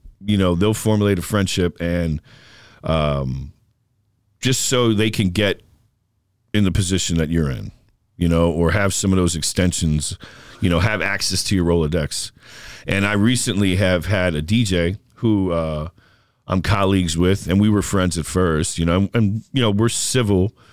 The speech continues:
uh, but we butt heads a little bit simply because there's an ego issue, where, you know,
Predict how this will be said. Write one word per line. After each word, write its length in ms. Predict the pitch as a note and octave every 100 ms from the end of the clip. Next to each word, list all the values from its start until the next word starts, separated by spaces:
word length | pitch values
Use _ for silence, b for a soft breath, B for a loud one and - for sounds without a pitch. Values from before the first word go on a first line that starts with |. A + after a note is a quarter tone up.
| b b b -
uh, 220 | G2+ G2
but 160 | G2+
we 120 | A2+ D3
butt 200 | C#3+ D#3
heads 220 | C#3+ D#3
a 40 | C3
little 180 | A2
bit 180 | F2+ G#2
simply 300 | - A2 G#2+
because 420 | G2 F#2+ G#2 F#2
there's 220 | G2 G2 G#2
an 80 |
ego 320 | G#2+ B2+ F#2 D#2+
issue, 340 | D#2 - A#1+ - b b b b -
where, 400 | G2+ G2 F2+ F2 E2
you 120 | - F#2
know, 280 | E2+ F#2